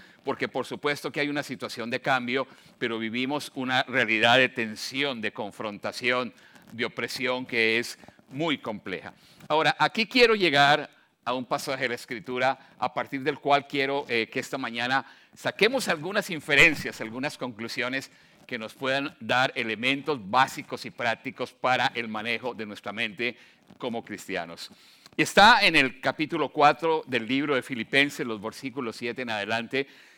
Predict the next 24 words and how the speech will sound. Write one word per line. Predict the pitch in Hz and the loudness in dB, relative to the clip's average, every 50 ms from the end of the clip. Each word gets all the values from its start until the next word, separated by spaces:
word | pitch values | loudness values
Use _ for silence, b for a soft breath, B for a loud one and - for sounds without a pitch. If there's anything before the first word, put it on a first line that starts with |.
| b b _ | b b _
y | - 123 | -4 -2
lo | 127 123 | 0 4
leo. | 123 139 151 156 156 | 6 8 8 8 6
Son | - - 156 175 | 2 -2 -2 -2
dos | 180 226 233 | -2 -2 -2
versículos | 277 240 - - 262 254 - 262 220 - - | -2 -2 -2 -2 -6 -6 -2 0 0 0 0
preciosos | - 160 139 - 180 208 233 - 208 165 - | -2 -4 -2 0 0 0 0 -2 -4 -8 -8
que | - 147 | -8 -6
lo | 131 135 | -4 -4
hemos | 156 185 185 - 170 | -4 -4 -4 -4 -4
oído | 147 147 156 165 165 | -2 0 0 0 0
muchas | 156 156 160 - - 156 135 | -2 -2 -6 -8 -8 -8 -4
veces | 127 143 139 143 170 143 b b b b b b b b | -4 -4 -4 -4 -6 -6 b b b b b b b b
y | - 127 | -8 -6
que | - - 160 | 0 4 4
habla | 147 156 156 151 | 4 6 6 6
de | 147 131 | 6 6
la | 123 117 117 | 6 4 2
mente, | 135 135 123 117 95 - 101 - | 0 -2 -2 -4 -8 -10 -12 -6
que | - 147 | -4 -4
habla | 143 160 170 175 | -2 -2 0 0
de | 160 139 | -2 -2
los | 127 127 - | -4 -8 -10
pensamientos, | - - 131 120 117 - - 117 120 143 160 156 131 117 - - 98 92 - | -10 -10 -10 -8 -8 -10 -10 -8 -6 -2 -2 -2 -4 -4 -8 -12 -14 -14 -16